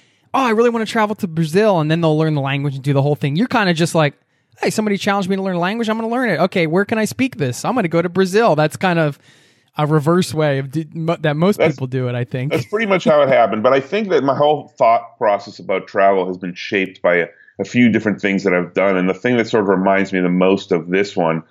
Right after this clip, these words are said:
Speaker 2: is when I was starting to learn Spanish, I just gotten out of college, and I realized I was teaching in a, a school that was a, a bilingual school, and I sort of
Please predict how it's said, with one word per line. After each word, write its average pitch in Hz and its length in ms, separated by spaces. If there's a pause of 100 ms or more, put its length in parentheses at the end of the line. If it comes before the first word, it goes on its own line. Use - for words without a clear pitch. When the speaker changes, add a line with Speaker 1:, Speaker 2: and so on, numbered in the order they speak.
(360)
Speaker 2:
is 92 260
when 95 140
I 95 100
was 127 360
starting 107 560
to 104 100
learn 92 240
Spanish, 92 440
I 87 160
just 113 280
gotten 101 200
out 98 80
of 87 140
college, 87 440
and 85 100
I 87 260
realized 101 340
I 92 40
was 85 180
teaching 98 380
in 85 100
a, 85 160 (360)
a 78 140
school 98 520
that 85 100
was 82 240
a, 78 140
a 80 120
bilingual 90 540
school, 87 480
and 82 100
I 82 60
sort 87 240
of 80 100